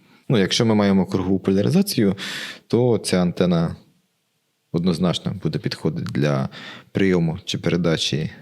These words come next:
сигналу відео на F P V, наприклад. Підключуємо відеоаналізатора.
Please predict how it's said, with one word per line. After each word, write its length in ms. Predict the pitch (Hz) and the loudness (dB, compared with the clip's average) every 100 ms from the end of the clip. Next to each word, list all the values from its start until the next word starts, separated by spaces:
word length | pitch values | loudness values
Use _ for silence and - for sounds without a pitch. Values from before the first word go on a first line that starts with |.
| - | -16
сигналу 520 | - - 82 87 82 80 | -8 -6 -2 0 0 0
відео 380 | 82 71 71 | 0 0 0
на 100 | 73 | -2
F 220 | 78 - 120 | -4 -2 0
P 100 | 147 | 2
V, 160 | 180 | 2
наприклад. 500 | 160 - 107 92 - - - - _ _ _ - - - - - - | 2 0 0 0 -2 -10 -20 -20 _ _ _ -20 -18 -14 -12 -14 -12
Підключуємо 460 | - - 139 113 98 | -4 0 2 4 4
відеоаналізатора. 760 | 92 90 87 90 101 80 82 | 4 4 2 0 0 2 2